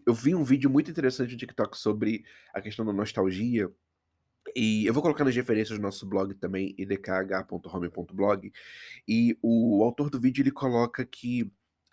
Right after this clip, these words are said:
é, nossa adolescência, ela é onde nós temos, ah, as memórias que são consideradas as memórias mais felizes de nossa vida, mesmo que sua adolescência não tenha sido uma adolescência muito feliz.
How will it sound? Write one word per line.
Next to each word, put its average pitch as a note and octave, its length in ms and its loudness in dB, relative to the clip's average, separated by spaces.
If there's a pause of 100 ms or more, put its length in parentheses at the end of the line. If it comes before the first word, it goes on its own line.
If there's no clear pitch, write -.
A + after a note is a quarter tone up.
(120)
é, F#2+ 920 -2
nossa A#2+ 300 0
adolescência, B2 760 -2 (400)
ela A2 360 4
é A2 320 4
onde A2+ 260 0
nós A2 240 -2
temos, G#2+ 600 -6
ah, F#2+ 360 -2
as G2 140 -2
memórias G#2+ 460 -2
que - 120 -18
são G#2 400 -6 (280)
consideradas G#2 560 0
as G#2 160 0
memórias G2 560 0
mais G2 180 0
felizes G#2+ 480 -2
de G#2+ 60 -4
nossa G#2 280 -2
vida, G#2 320 -2 (380)
mesmo E3+ 240 4
que - 100 -12
sua D#3 140 4
adolescência C#3 400 4
não C3+ 80 -4
tenha C#3+ 160 -2
sido C3 160 -8
uma B2 80 -2
adolescência A#2+ 380 -4
muito A#2 240 -6
feliz. G2+ 480 -6